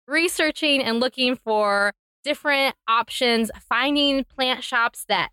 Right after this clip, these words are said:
ship and not just do, like, local delivery services. That was a little bit tricky, but I have two shops to recommend to you. The first one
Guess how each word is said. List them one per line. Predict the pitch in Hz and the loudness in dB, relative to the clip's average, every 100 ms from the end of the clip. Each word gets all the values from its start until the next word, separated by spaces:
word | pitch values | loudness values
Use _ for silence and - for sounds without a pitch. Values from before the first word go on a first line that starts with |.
| - | -8
ship | - - 262 - _ _ _ _ _ | -6 0 -2 -2 _ _ _ _ _
and | 220 | -4
not | 208 208 214 | 0 0 0
just | 220 180 | -2 -4
do, | 180 233 233 226 | -2 0 2 0
like, | 208 196 185 190 _ _ | 2 0 -2 -8 _ _
local | 214 220 233 226 | -2 -2 0 0
delivery | 202 196 202 233 | 0 0 2 0
services. | 247 262 247 247 - 254 247 240 - _ _ _ | 0 0 2 0 0 2 2 0 -4 _ _ _
That | 196 185 | -4 0
was | 247 | 0
a | 269 | 0
little | 262 254 | 0 0
bit | 240 - | -2 -4
tricky, | 262 240 247 240 _ _ | -6 -4 -2 -2 _ _
but | 196 220 - - _ _ - | -4 -4 -4 -18 _ _ -6
I | 214 240 | -4 -2
have | 240 202 196 190 190 _ | -2 0 2 0 -4 _
two | - 294 | -4 -2
shops | 415 254 214 - - | 0 0 0 -2 -14
to | - | -4
recommend | 202 214 208 180 175 | -4 -2 -2 -2 -2
to | 151 | -2
you. | 139 165 _ - | 0 0 _ -14
The | 202 | -8
first | - 240 - 262 | -2 -2 -2 -2
one | 202 185 | 0 0